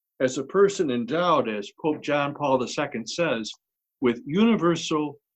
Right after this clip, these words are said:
inviolable, and inalienable rights and invested with a transcendent dignity. It became more and more clear to me that there is a place for the canonist in today's church,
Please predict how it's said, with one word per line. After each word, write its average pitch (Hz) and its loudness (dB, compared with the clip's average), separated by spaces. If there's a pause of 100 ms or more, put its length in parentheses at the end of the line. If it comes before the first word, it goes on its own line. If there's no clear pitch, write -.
(160)
inviolable, 156 4
and 104 -4 (100)
inalienable 160 2
rights 117 0
and 98 -6
invested 131 -2 (340)
with 98 -6
a 95 -6
transcendent 113 0 (380)
dignity. 85 -4 (1500)
It 165 6
became 226 4
more 202 4
and 165 2
more 160 2
clear 247 0
to - -4
me 127 2
that 135 0
there 160 2
is 156 0
a 135 -2
place 190 0
for 156 -6
the 135 -4 (160)
canonist 165 -4
in 110 -14
today's 120 -2 (140)
church, - -6